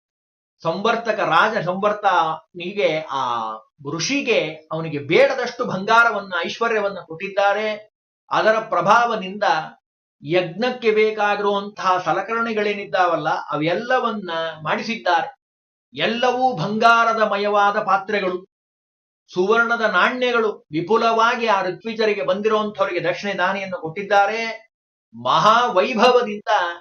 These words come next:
ಯಜ್ಞ ಪ್ರಾರಂಭ ಆಗಿರುವಂಥದ್ದು. ಇದನ್ನ ನೋಡಿದ ಕೂಡಲೇ ಸುದ್ದಿ ಗೊತ್ತಾಗ್ಬಿಡ್ತು. ಹೇಳಿ ಕೇಳಿ ದೇವೇಂದ್ರ ಸುದ್ದಿ ಹೋಗಿದೆ, ಬೃಹಸ್ಪತ್ಯಾಚಾರ್ಯರಿಗೆ ಮೊರೆ ಹೋದ. "ಇಲ್ಲ, ಹಿಂಗೆ ನಮ್ಮ ನಿಮ್ ತಮ್ಮನೇ ಹೋಗಿ ಹೋಮವನ್ನು ಮಾಡಿಸ್ತಾ ಇದ್ದಾರೆ,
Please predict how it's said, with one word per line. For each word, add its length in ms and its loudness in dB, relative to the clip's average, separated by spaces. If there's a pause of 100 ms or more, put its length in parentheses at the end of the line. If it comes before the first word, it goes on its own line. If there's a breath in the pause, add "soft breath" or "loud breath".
ಯಜ್ಞ 260 -4 (120)
ಪ್ರಾರಂಭ 380 0
ಆಗಿರುವಂಥದ್ದು. 800 0 (800)
ಇದನ್ನ 300 2
ನೋಡಿದ 360 4
ಕೂಡಲೇ 600 0 (640)
ಸುದ್ದಿ 200 -6
ಗೊತ್ತಾಗ್ಬಿಡ್ತು. 600 2
ಹೇಳಿ 340 0
ಕೇಳಿ 280 2
ದೇವೇಂದ್ರ 440 -2 (340)
ಸುದ್ದಿ 220 -4
ಹೋಗಿದೆ, 440 4
ಬೃಹಸ್ಪತ್ಯಾಚಾರ್ಯರಿಗೆ 1080 0
ಮೊರೆ 200 0
ಹೋದ. 260 2 (640)
"ಇಲ್ಲ, 320 2
ಹಿಂಗೆ 300 -2
ನಮ್ಮ 280 -4 (600)
ನಿಮ್ 220 -4
ತಮ್ಮನೇ 340 0
ಹೋಗಿ 280 2
ಹೋಮವನ್ನು 560 0
ಮಾಡಿಸ್ತಾ 380 -2
ಇದ್ದಾರೆ, 720 -2